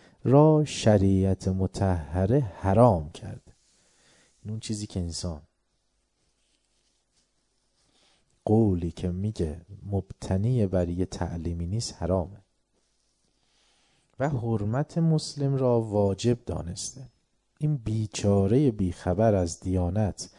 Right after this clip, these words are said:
و علم، علم خلاف قول، این بیخبر از دیانت و علم خلاف قول خدا و رسول کرده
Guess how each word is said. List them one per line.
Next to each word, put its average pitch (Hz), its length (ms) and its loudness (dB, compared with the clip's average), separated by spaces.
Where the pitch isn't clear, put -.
و 104 140 6
علم، 147 640 4
علم 127 300 2
خلاف 101 520 2
قول، 92 680 -2
این 117 340 -10
بیخبر 107 540 0
از 95 160 0
دیانت 98 460 0
و - 20 2
علم 135 280 0
خلاف 127 580 4
قول 98 400 2
خدا 95 380 2
و 92 60 2
رسول 92 540 -2
کرده 139 440 0